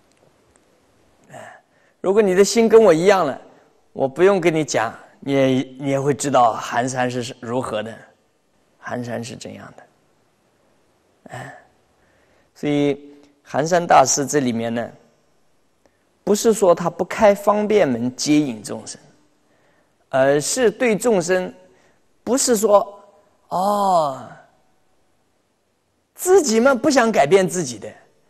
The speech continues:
看到你好奇，我要么了解嘛，又想了解一点的。寒山大师就索性干，把这个给你说，你要想了解，你就，哎，舍不得孩子套不着狼啊，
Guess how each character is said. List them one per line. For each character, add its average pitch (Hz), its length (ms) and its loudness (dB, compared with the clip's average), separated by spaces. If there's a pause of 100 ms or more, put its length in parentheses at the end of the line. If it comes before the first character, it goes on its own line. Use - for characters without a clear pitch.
(300)
看 330 260 2
到 269 140 4
你 175 180 2
好 202 300 0
奇， 196 460 -4
我 170 120 -2
要 226 200 0
么 175 300 -2
了 185 280 4
解 180 180 -2
嘛， 170 140 -4
又 214 100 0
想 160 220 -4
了 156 180 -2
解 135 220 -8
一 117 80 -14
点 117 160 -18 (100)
的。 - 60 -20 (1400)
寒 156 240 -8
山 165 180 -2
大 156 160 2
师 139 220 -6
就 147 100 -10
索 131 220 -4
性 196 240 -4
干， 139 240 -2
把 131 120 0
这 131 140 -4
个 127 160 -2
给 - 100 -12
你 117 60 -14
说， 117 100 -16 (600)
你 170 160 -2
要 285 180 4
想 220 240 2
了 202 180 6
解， 175 140 -2
你 160 160 -4
就， 220 260 2 (580)
哎， - 380 -18 (920)
舍 - 260 -2
不 180 80 2
得 190 100 4
孩 165 280 2
子 160 220 0
套 185 280 0
不 135 80 -6
着 139 160 4
狼 127 300 -4
啊， 120 180 -12